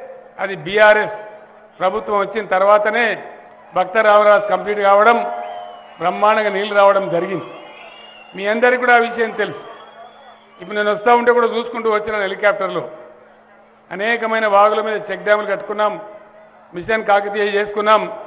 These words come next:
అదేవిధంగా చెరువులన్నీ కూడా ఎండిపోయి ఉండే పాలేరు నియోజకవర్గ చెరువులు నిండి కనబడతా ఉన్నాయి. ఎండాకాలంలో కూడా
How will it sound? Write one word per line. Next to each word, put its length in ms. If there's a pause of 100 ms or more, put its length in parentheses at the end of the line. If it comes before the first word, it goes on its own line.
(580)
అదేవిధంగా 480
చెరువులన్నీ 600
కూడా 260 (760)
ఎండిపోయి 520
ఉండే 300
పాలేరు 440
నియోజకవర్గ 540
చెరువులు 680 (280)
నిండి 280
కనబడతా 540
ఉన్నాయి. 360 (340)
ఎండాకాలంలో 640
కూడా 460